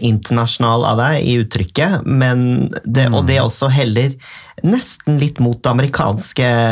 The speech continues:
Speaker 1: estetikken, uttrykksmåten.
Speaker 2: Mm.
Speaker 1: Vil du si deg enig i det?
Speaker 2: Når folk nevner de trærne mine, så skjønner jeg at de sier det basert på at det er mye, men når man ser rundt på mine møbler generelt, da, når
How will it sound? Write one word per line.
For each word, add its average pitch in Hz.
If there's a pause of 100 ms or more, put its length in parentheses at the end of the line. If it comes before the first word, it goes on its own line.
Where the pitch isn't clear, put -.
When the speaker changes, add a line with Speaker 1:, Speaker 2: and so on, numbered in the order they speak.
(160)
Speaker 1:
estetikken, 107
uttrykksmåten. 107
Speaker 2:
Mm. 135
Speaker 1:
Vil 139
du 151
si 156
deg 135
enig 117
i 117
det? 175 (560)
Speaker 2:
Når 143
folk 143
nevner 131
de 131
trærne 98
mine, 139
så 165
skjønner 95
jeg -
at 87
de 131
sier 107
det 113
basert 110
på -
at 117
det -
er 120
mye, 120
men 135
når 117
man 123
ser 120
rundt 101
på 113
mine 104
møbler 90
generelt, 107
da, 151
når 107